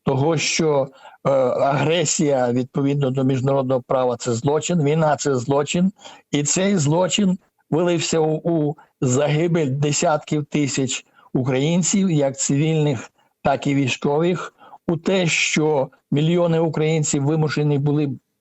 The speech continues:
покинути домівки, їхні домівки зруйновані, у те, що мільйони українців виїхали за кордон, і, е, зараз там,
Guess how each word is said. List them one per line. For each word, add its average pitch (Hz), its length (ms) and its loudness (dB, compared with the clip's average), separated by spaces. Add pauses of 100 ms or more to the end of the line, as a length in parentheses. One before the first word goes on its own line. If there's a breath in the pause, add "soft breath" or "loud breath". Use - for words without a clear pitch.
покинути 143 540 -2
домівки, 143 540 0
їхні 143 320 0
домівки 139 640 0 (360)
зруйновані, 147 880 0 (420)
у 165 60 0
те, 175 220 0
що 165 180 -2
мільйони 160 480 0
українців 151 680 -2
виїхали 147 720 0
за 143 160 0
кордон, 147 560 0 (360)
і, 139 300 2
е, 135 400 0
зараз 143 500 0
там, 139 320 0